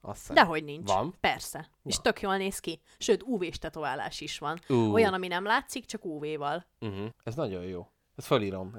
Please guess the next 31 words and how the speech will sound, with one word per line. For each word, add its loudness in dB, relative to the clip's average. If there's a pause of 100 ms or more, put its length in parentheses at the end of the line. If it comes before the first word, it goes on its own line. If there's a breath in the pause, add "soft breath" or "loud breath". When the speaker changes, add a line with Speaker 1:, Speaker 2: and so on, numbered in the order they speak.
Speaker 1:
Lehet, 0
hogy -8
ilyen -4
lesz. -8
Speaker 2:
Jó. -6 (280)
Speaker 1:
Van, 6
ha 6
van 12
tetováló 8
a 4
hallgatók 6
közt, -4
akkor 0 (260)
vegyék -2
föl -4
velem -4
a -10
kapcsolatot. -10
Speaker 2:
Az -2
milyen 0
gangster -6
lenne -10
már, -6
hogyha -10
az -12
egész -10
testedbe -12
lenne -10
U -8
V -6 (120)
tetkózva, -12